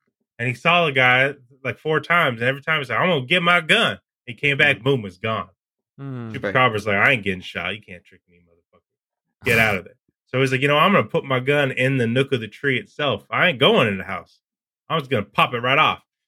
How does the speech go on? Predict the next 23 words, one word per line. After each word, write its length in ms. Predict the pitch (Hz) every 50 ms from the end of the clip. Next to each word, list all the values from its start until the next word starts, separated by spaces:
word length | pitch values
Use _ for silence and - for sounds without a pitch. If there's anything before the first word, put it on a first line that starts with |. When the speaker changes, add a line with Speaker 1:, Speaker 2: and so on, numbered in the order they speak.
| _ _ _ _
Speaker 1:
So 80 | - 117
one 200 | 120 143 170 170
day, 300 | 156 139 135 143 - - _ _ _ _ _ _ - - - - - _
he's 120 | 113 - 131
out 220 | 127 127 123 -
there. 360 | 131 127 127 135 143 135 - _ _ _ _ _
He's 180 | 110 107 -
carrying 340 | - - 147 139 139 139 135
some 160 | 135 135 123 -
pails 380 | - 139 123 127 127 131 123
of 120 | 135 120 120
water, 420 | 117 110 104 101 110 117 110 - _
you 100 | 120 110
know, 220 | 110 110 131 139 _ _ _ _ _ _ _ _ _
trying 140 | 117 110 98
to 60 | -
keep 220 | - 135 120 -
everything 420 | 120 113 113 113 117 - 123 117 113
around 180 | 113 113 110
his 100 | 113 110
farm, 400 | - _ 117 110 110 110 110 110
his 80 | 113 113
chicken 240 | - - 123 - _